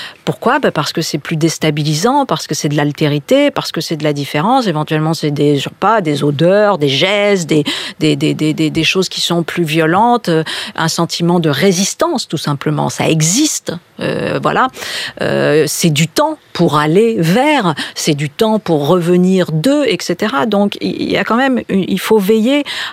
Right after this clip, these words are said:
voilà, à, à, à faire attention parce que oui, ça peut provoquer,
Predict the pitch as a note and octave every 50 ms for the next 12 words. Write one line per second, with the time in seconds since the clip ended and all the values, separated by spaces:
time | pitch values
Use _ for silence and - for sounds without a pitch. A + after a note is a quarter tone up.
0 | - _ _ _ - - - D#3 E3+ F3 D3 - - - - - C#3+ C#3 - -
1 | - D3 C#3+ - - D#3+ D#3+ - F#3+ F3+ F3 E3+ - - E3+ E3 - - B3+ C4+
2 | D4+ - D#3 D3 - - - D#3+ D#3 F#3+ C#4+ F#4+ - - F3 - - - F3 G3+
3 | G3+ - - - D3+ C#3 C#3+ C#3+ C3+ - - G3+ A3+ B3+